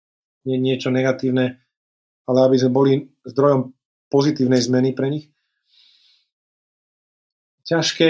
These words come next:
je ten multidisciplinárny tím psychológov, marketérov, komunikátorov, operačných ľudí zladiť. Samozrejme, ako každé podnikanie alebo sociálny podnikateľ, cash flow, to všetko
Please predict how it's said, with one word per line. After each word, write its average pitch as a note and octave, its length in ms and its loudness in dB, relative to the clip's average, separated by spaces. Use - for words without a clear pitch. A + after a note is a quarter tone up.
je D3+ 160 6
ten D#3 160 2
multidisciplinárny D3+ 1400 2
tím D#3 320 2
psychológov, C#3+ 720 2
marketérov, C3 960 0
komunikátorov, C3 1160 -2
operačných C3+ 640 -2
ľudí A2 520 -8
zladiť. C#3+ 560 0
Samozrejme, C3 480 2
ako B2+ 140 -6
každé C3 260 2
podnikanie D3 480 0
alebo B2+ 220 -4
sociálny C#3 400 -2
podnikateľ, B2 500 -6
cash - 320 0
flow, B2 400 0
to C3 80 -4
všetko D3+ 800 0